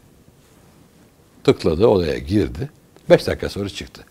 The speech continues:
"Kim yazıyor listeyi, ben de yazın." dedi. <laughs> Ne konuştularsa. Böyle de bir karşısındakini cevaba muktedir kılmayacak okkalı konuşurdu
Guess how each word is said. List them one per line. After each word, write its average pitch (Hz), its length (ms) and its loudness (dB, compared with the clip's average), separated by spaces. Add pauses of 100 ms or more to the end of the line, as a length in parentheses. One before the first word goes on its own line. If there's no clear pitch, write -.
(760)
"Kim 185 260 2
yazıyor 143 380 6
listeyi, 127 440 -2
ben 123 180 -2
de 107 60 0
yazın." 76 320 -4
dedi. - 600 -12
<laughs> - 0 - (1300)
Ne 104 80 2
konuştularsa. 104 840 0 (680)
Böyle 147 320 6
de 104 140 -2
bir 123 320 -4 (400)
karşısındakini 107 1400 -8
cevaba 101 540 0
muktedir 101 680 -4 (100)
kılmayacak 98 960 2 (800)
okkalı 87 600 4 (180)
konuşurdu - 520 -16